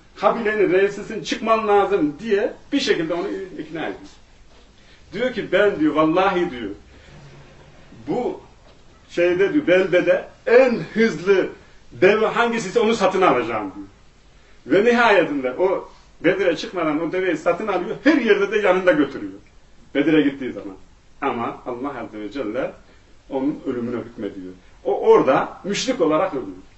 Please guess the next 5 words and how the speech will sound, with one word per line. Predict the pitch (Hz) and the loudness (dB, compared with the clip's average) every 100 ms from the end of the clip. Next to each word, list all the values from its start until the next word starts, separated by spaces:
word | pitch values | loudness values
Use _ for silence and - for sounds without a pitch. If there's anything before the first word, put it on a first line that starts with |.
| - _ - - _ - _ - 156 | -20 _ -20 -20 _ -20 _ -14 -8
Yani | 180 | -8
İsrail | 180 202 175 | 0 0 2
Aleyhisselam'ın | 170 - 160 165 160 165 - - - - - | 0 -4 -2 -2 -2 -4 -12 -20 -20 -20 -20
sözü | - 196 202 233 - | 2 4 4 -2 0
tasdikleniyor | 160 - 151 147 131 | -2 -2 -6 -4 -4